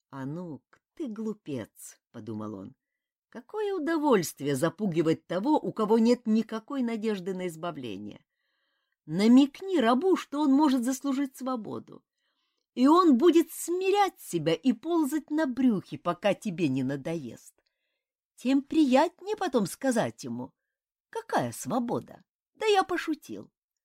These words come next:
Я бы на твоём месте так и сделал». «Печалясь о судьбе моего мира, я не мог не задуматься и о нашей с братом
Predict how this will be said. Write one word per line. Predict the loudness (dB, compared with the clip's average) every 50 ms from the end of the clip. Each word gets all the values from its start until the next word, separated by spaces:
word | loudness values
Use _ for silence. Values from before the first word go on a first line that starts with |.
| _ _ _ _ _ _
Я | -2 0 2 2 0
бы | -2 -4 -8
на | -8 -10
твоём | -10 -6 -4 -2 0 0 0
месте | 0 0 -2 -4 -8 -8
так | -6 -6 -6 -6 -6 -10
и | -12
сделал». | -12 -14 _ -14 -14 -14 -14 -18 -20 -20 _ _ _ _ _ _ _ _ _ _ _ _ _ _ _ _ _ _ _ _ _ _ _ _ _ _ _ _ _ _ _ _ _ _ _ _
«Печалясь | -8 -6 -4 -2 0 2 2 4 4 2 0 -2 -4
о | -4 -2 0
судьбе | 2 2 2 2 4 4 6 8
моего | 8 8 8 8 6 6 6 6
мира, | 6 6 4 4 2 4 4 2 2 0
я | 0 2 4 4
не | 6 6
мог | 6 6 6 4 4 2
не | 0 2
задуматься | 2 2 2 2 2 2 4 4 4 2 0 -2 -2 -2
и | -2 -2 -2 0 2
о | 2 2
нашей | 2 2 0 0 -2 -4 -6
с | -4
братом | -4 -4 -4 -4 -4 -6 -10